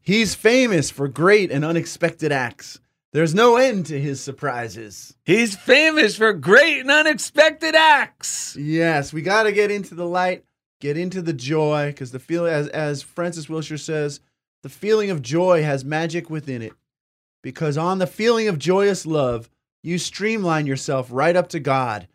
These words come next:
Speaker 1: Then you wish to do things, which is exhilarating." And the world needs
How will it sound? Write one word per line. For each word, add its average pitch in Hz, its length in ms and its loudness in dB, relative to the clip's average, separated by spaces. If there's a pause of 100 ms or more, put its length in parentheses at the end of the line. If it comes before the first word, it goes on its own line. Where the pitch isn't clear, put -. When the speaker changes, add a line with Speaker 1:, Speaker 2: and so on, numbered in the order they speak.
(240)
Speaker 1:
Then 240 560 4
you 208 200 -2
wish 208 840 0
to 190 120 -10
do 202 320 -2
things, 135 480 -2 (340)
which 165 280 -2
is 147 120 -4
exhilarating." 143 720 -2
And 135 80 -6
the 147 80 -4
world 226 480 4
needs 190 560 -2